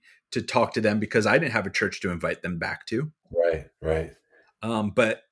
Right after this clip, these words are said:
Speaker 1: really what happened is I got to about Pennsylvania, which is close to the halfway point. I woke up one day and I thought, "Oh, I'm a full out atheist now. Just, that's it." And so I remember I was backpacking. I was walking through the cornfields of Pennsylvania and
Speaker 2: You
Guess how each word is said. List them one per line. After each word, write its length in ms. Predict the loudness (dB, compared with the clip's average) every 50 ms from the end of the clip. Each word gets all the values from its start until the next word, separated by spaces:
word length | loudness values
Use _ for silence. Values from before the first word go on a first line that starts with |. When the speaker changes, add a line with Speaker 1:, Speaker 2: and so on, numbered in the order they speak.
| _ -12
Speaker 1:
really 400 | -2 2 6 6 6 6 4 2
what 180 | 2 0 -2
happened 520 | -2 0 2 2 2 2 0 -2 -2 0 0
is 280 | 2 2 0 0 -2 -4 -4
I 80 | -4 0
got 260 | 2 2 2 2 2
to 60 | -2 -2
about 260 | 0 0 0 -2 -2
Pennsylvania, 800 | -4 -6 -4 -4 -2 -4 0 2 2 4 4 4 2 2 2 0
which 180 | 0 0 -2 -2
is 100 | -4 -8
close 360 | -4 2 6 6 6 6 4
to 60 | 0
the 80 | 0 0
halfway 400 | 0 0 -2 -2 0 0 0 0
point. 340 | 0 -2 -4 -4 -4 -6 -10 _ _ -20 -20 -20 -20 -20 -8 -2
I 80 | 2 2
woke 320 | 4 6 6 4 6 6
up 200 | 6 6 6 4
one 220 | 2 0 0 2 4
day 220 | 6 8 8 8
and 80 | 6 4
I 80 | 0 -2
thought, 320 | 0 2 2 2 0 0 2
"Oh, 100 | 2 4
I'm 160 | 4 4 4 2
a 60 | 2
full 320 | 0 0 2 4 4 4
out 140 | 4 2 0 0
atheist 540 | 0 0 0 0 -2 -4 -2 -2 -2 -4 -4
now. 240 | -8 -8 -8 -8 -10 _ _ _ _ _ _ _ _ _ _ _ _ _ 6
Just, 420 | 6 6 6 4 -2 -4 -8 -12 _ -4 0
that's 200 | 0 2 4 6
it." 240 | 4 4 4 2 -6 _ _ _ _ _ _ _ _ _ _ -16 -8 -6
And 80 | -2 2
so 100 | 4 6
I 40 | 6
remember 380 | 6 4 4 2 4 4 4 6
I 40 | 6
was 120 | 4 2
backpacking. 800 | 2 2 4 4 2 2 2 2 4 4 4 2 0 -2 0 0
I 40 | 0
was 160 | 0 0 2
walking 280 | 2 2 2 2 0 -2
through 120 | 0 0
the 60 | 0 0
cornfields 560 | -2 0 0 2 2 2 4 6 6 6 4
of 80 | 0
Pennsylvania 840 | -2 -2 -2 0 0 0 4 6 6 8 8 8 6 6 4 2 -2 0
and 320 | 2 4 4 4 2 2
Speaker 2:
You 100 | 0 -2